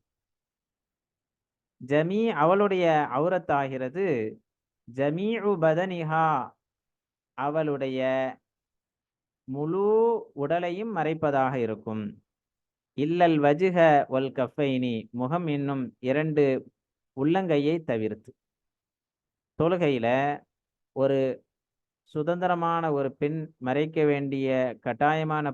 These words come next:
பகுதி என்பது அவளுடைய உடல் முழுவதையும், முகம் மற்றும் இரண்டு உள்ளங்கையை தவிர்த்து உடல் முழுவதும் கட்டாயமாக மறைக்க வேண்டும். وَمَنْ عَجَزَ عَنْ سَتْرِ عَوْرَتِهِ فِي الصَّلَاةِ، இங்க இருந்து முசன்னிஃப் அவர்கள்,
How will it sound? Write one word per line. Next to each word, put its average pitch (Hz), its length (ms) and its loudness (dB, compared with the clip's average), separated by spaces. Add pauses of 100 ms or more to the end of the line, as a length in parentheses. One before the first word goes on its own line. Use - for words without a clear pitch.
பகுதி 127 260 -4 (100)
என்பது 117 360 0 (800)
அவளுடைய 127 520 0 (260)
உடல் 143 280 -2
முழுவதையும், 156 540 0 (280)
முகம் 170 320 -4
மற்றும் 156 420 -2
இரண்டு 139 300 -2 (100)
உள்ளங்கையை 151 500 -2 (120)
தவிர்த்து 131 360 -2 (100)
உடல் 151 240 0
முழுவதும் 147 460 0 (160)
கட்டாயமாக 131 540 -2 (140)
மறைக்க 117 280 -4 (140)
வேண்டும். 104 380 -2 (760)
وَمَنْ 131 360 2 (160)
عَجَزَ 156 380 0 (140)
عَنْ 151 100 -2 (140)
سَتْرِ 151 280 -2 (180)
عَوْرَتِهِ 160 520 -2 (200)
فِي 160 120 -4
الصَّلَاةِ، 175 520 2 (400)
இங்க 131 200 -4
இருந்து 131 260 0
முசன்னிஃப் 123 460 -4
அவர்கள், 113 420 0